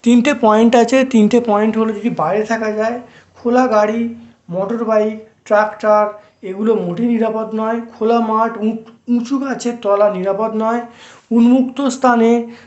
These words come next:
ঝড় বৃষ্টি যদি হয়, ছাতা খুলে দাঁড়ানো নিরাপদ নয়। আর তিন নম্বর পয়েন্ট হলো বজ্রপাতের সময় মাটিতে শুয়ে থাকা মোটেই ভালো না, অত্যন্ত বিপদের কারণ।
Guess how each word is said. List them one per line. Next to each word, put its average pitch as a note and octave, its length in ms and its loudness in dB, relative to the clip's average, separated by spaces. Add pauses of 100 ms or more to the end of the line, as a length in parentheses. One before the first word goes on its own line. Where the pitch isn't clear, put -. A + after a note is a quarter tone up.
(160)
ঝড় F#3+ 320 0
বৃষ্টি A#3 300 -2
যদি G#3+ 160 -4
হয়, G#3 300 0
ছাতা G#3+ 360 -8
খুলে A3 220 -6
দাঁড়ানো G3+ 360 -2
নিরাপদ G3+ 380 -2
নয়। A#3 240 -2 (460)
আর D#3+ 240 -4 (100)
তিন G#3+ 280 4
নম্বর A#3+ 320 6
পয়েন্ট A3 340 4
হলো A3 200 6
বজ্রপাতের G3+ 640 4
সময় A#3 300 2
মাটিতে G#3 460 0
শুয়ে G3 300 -4
থাকা G3 320 -4
মোটেই A3 420 -8
ভালো F3+ 300 -8
না, B3 80 -4
অত্যন্ত A3 540 -8
বিপদের F#3+ 500 -10
কারণ। C#3 280 -12